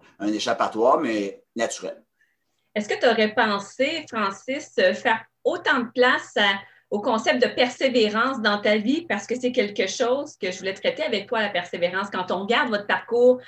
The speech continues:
Speaker 2: familial, votre parcours aussi, euh, d'athlète, là, euh,
Speaker 1: Oui.
Speaker 2: c'est vraiment une valeur qui ressort beaucoup. Est-ce que c'est quelque chose, j'imagine que c'est quelque chose qui est important pour toi, là, sans qu'on se le dise.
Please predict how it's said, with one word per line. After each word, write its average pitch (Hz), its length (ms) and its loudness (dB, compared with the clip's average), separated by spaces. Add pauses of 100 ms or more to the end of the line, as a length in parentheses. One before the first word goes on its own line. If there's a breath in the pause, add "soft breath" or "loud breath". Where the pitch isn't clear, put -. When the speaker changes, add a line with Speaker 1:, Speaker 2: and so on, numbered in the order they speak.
(220 loud breath)
Speaker 2:
familial, 233 640 4
votre 190 200 -2
parcours 220 440 -2
aussi, 208 460 -6 (180 loud breath)
euh, 170 220 2
d'athlète, 175 580 0
là, 381 220 -4 (300 loud breath)
euh, 151 500 0
Speaker 1:
Oui. - 100 -6
Speaker 2:
c'est 196 160 -2
vraiment 196 300 0
une 196 220 0
valeur 190 420 0
qui 262 160 -4
ressort 220 460 0
beaucoup. 202 340 -6
Est-ce 254 160 0
que 226 60 -2
c'est - 120 -10
quelque 208 140 -6
chose, 220 320 -4
j'imagine 196 500 -2
que 185 80 -10
c'est - 100 -20
quelque 170 120 -6
chose 190 160 -10
qui 196 80 -14
est 180 100 -6
important 180 380 -6
pour - 140 -16
toi, 185 220 -4
là, 151 100 -8
sans 165 160 -10
qu'on 165 160 -10
se 160 100 -10
le 151 60 -8
dise. 156 160 -16